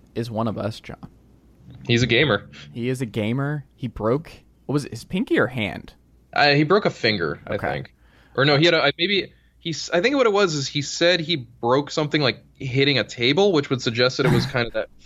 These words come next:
Speaker 2: somewhere in that fleshy part of the bottom of your hand, you know?
Speaker 1: Mm-hmm.
Speaker 2: Near the pinky would, would suggest that he broke something in there, but, uh,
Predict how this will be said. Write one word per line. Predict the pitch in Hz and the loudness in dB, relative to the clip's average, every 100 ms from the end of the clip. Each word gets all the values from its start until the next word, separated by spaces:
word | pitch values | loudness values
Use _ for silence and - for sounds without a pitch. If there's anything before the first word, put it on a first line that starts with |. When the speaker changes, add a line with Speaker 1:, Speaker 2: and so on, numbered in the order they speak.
| - - | -20 -16
Speaker 2:
somewhere | - 135 127 | -2 2 4
in | 131 | 2
that | 117 | 0
fleshy | - - 113 117 135 | -4 -6 0 0 0
part | 113 120 120 | 0 2 2
of | |
the | 110 | 0
bottom | 95 101 120 | 2 2 4
of | 139 | 2
your | 147 151 | 2 2
hand, | 156 156 156 | 4 2 2
you | 160 | 4
know? | 160 160 | 4 2
Speaker 1:
Mm-hmm. | 131 135 107 101 _ - | 0 -2 -4 -6 _ -4
Speaker 2:
Near | 120 120 | 0 2
the | 117 | 0
pinky | 123 120 165 170 165 - | 0 0 4 2 2 -2
would, | 135 123 | -4 -2
would | 135 123 | -2 -2
suggest | 127 135 131 | 2 0 2
that | |
he | 123 | 0
broke | 123 127 | 2 0
something | 135 123 120 | -2 -2 0
in | 107 | 2
there, | 110 180 | 2 2
but, | 147 110 - - - - _ - | 2 0 0 -16 -20 -20 _ -4
uh, | 113 113 113 110 107 | 0 4 4 4 2